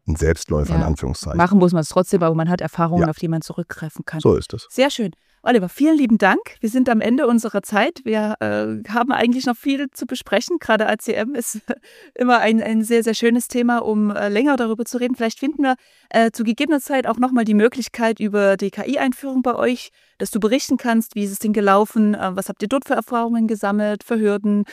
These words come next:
Speaker 2: die ihr be-, äh, gemeistert habt und so weiter. Also vielen herzlichen Dank an dich und die vielen Einblicke, die du uns hier in Time for Work gegeben hast.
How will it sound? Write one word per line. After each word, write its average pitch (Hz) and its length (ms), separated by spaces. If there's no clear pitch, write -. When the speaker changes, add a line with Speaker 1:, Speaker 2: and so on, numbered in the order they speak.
Speaker 2:
die 196 80
ihr 196 140
be-, 190 280
äh, 185 300
gemeistert 190 480
habt 196 220
und 175 120
so 180 100
weiter. 165 300
Also 180 220
vielen 302 320
herzlichen 254 420
Dank 202 360
an 196 140
dich 254 380
und 208 180
die 196 60
vielen 247 300
Einblicke, 214 420
die 196 60
du 202 120
uns 196 200
hier 185 160
in 175 40
Time 190 160
for 185 140
Work 202 140
gegeben 165 340
hast. - 320